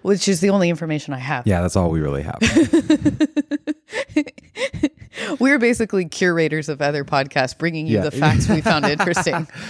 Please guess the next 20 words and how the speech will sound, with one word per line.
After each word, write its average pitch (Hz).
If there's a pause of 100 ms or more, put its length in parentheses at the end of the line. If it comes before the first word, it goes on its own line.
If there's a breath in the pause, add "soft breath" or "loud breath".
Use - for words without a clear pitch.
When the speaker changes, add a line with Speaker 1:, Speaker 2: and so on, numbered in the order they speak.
Speaker 2:
Hi, 165
welcome 156
to 127
Podcast 131
the 120
Podcast, 98
everybody. 160 (120)
Speaker 1:
<laughs> 294
We 302
have 320
the 247
hours. 190
You 208
don't 208
have 196
the 170
time. 175
Here 320
we 320
are. 202